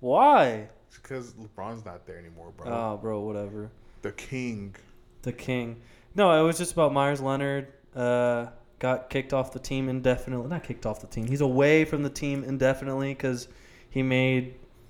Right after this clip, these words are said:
Speaker 1: a joke calling another player a fucking kike.
Speaker 2: Isn't their owner Jewish?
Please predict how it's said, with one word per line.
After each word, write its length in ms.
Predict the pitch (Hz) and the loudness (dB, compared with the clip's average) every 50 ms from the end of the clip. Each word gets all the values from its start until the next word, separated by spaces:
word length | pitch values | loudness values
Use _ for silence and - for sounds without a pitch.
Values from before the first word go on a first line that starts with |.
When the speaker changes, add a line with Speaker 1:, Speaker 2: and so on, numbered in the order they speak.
| - - - - - - - - - - - - - - _ - - - - - _ - | -20 -20 -20 -20 -20 -20 -20 -20 -20 -20 -20 -20 -20 -20 _ -20 -20 -20 -20 -20 _ 0
Speaker 1:
a 100 | 127 131 | 0 0
joke 360 | 127 123 127 131 135 139 135 135 | 2 4 6 6 6 6 4 2
calling 320 | - 139 135 135 135 131 | 2 4 4 4 4 2
another 260 | 131 127 127 127 131 127 | 2 2 2 2 2 2
player 280 | - 131 127 127 120 | 2 2 2 4 2
a 40 | 113 | 2
fucking 440 | 113 - 135 127 127 - 127 120 117 | 0 -2 -2 -2 -2 -4 -8 -10 -6
kike. 420 | - 123 120 123 139 143 - - - - - - | -4 -2 -2 -2 -2 -4 -6 -14 -20 -20 -12 -8
Speaker 2:
Isn't 240 | 151 214 349 415 403 | -4 -2 0 2 2
their 180 | 302 - - | 2 0 0
owner 420 | - 131 147 175 226 277 269 - - - 185 | 0 0 0 2 0 0 -2 -6 -10 -8 -2
Jewish? 480 | 202 285 311 330 330 311 - - - | 2 2 4 4 2 0 -4 -8 -16